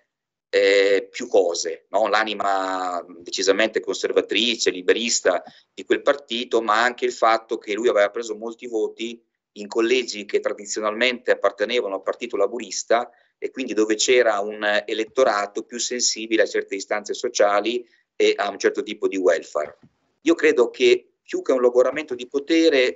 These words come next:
Johnson abbia pagato questo, cioè la, il tentativo equilibrista di tenere insieme istanze che insieme non ci stavano,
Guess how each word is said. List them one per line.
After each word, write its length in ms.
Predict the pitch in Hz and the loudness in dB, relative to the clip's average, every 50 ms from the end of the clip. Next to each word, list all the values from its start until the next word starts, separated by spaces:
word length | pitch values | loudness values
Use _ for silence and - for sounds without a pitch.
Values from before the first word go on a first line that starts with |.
| - 113 123 | -6 -10 -4
Johnson 500 | - 143 147 151 143 139 - 120 113 117 | 0 2 2 2 0 -2 -4 -4 -4 -2
abbia 240 | - 127 - 123 113 | -2 -2 -2 -2 0
pagato 420 | - 113 110 127 123 - 120 113 | 0 2 0 0 -2 -2 -8 -8
questo, 580 | - 113 101 92 92 - - - 92 87 82 - | -6 -4 -4 -4 -4 -6 -8 -6 -8 -8 -8 -10
cioè 260 | - - 110 107 110 - - | -4 0 2 2 2 2 2
la, 560 | 113 113 117 120 120 120 117 117 117 113 - - | 2 4 4 6 6 4 4 4 4 2 0 0
il 220 | 139 123 - - _ _ - | -8 -12 -12 -16 _ _ -4
tentativo 600 | - 127 123 127 139 123 127 - 175 165 135 120 | -4 -4 0 2 2 2 0 0 -6 -2 -2 -2
equilibrista 840 | 113 - 127 127 131 135 143 143 123 - - - - 92 90 87 - _ _ - - _ _ _ _ _ _ | -2 -4 -8 -10 -4 -2 -2 -2 -2 -4 -6 -2 -2 -2 -2 -2 -6 _ _ -20 -20 _ _ _ _ _ _
di 100 | - 120 | -18 -12
tenere 400 | 120 - 127 139 156 156 143 123 | 0 0 2 4 6 4 4 4
insieme 540 | 117 117 113 - - 151 147 135 127 113 107 | 2 -2 -2 -2 0 4 4 4 4 4 -2
istanze 560 | 113 117 - - - 147 156 170 165 - 143 | -8 -8 -8 0 0 2 2 2 -2 -4 -10
che 200 | - - 110 104 - | -8 -8 -10 -10 -10
insieme 400 | - 120 - - - 143 139 127 | -10 -6 -4 0 2 2 2 0
non 160 | 117 110 101 | -2 -6 -8
ci 100 | - - | -8 -6
stavano, 720 | - - - - 87 82 85 82 82 78 80 82 82 _ | -6 -4 0 0 0 0 0 -4 -6 -10 -14 -16 -18 _